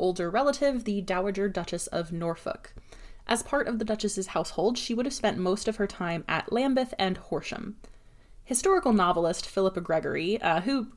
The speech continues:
does some research for her books and decides to change the details <clears throat> for the final copy. <clears throat> Anyway, she describes the Dowager Duchess of Norfolk's household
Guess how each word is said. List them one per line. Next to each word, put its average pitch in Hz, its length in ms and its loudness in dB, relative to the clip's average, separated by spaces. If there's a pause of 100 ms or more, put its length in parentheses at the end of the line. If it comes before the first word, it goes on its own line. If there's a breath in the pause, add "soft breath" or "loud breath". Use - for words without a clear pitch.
does 311 400 4 (200)
some 175 600 2
research 196 460 -2
for 214 140 0
her 214 100 2
books 214 340 -2 (400 loud breath)
and 208 260 6 (140)
decides 175 380 0
to 190 100 -2
change 165 320 -4
the - 80 -16
details 160 480 -2 (140)
<clears throat> 233 160 8
for - 120 2
the 165 80 -2
final 165 240 -2
copy. 170 440 -6
<clears throat> 196 300 2 (280)
Anyway, - 240 -4 (400 loud breath)
she - 220 0
describes 247 500 2
the 226 140 2
Dowager 190 340 4
Duchess 175 340 0
of - 140 -4
Norfolk's 165 400 0
household 226 520 2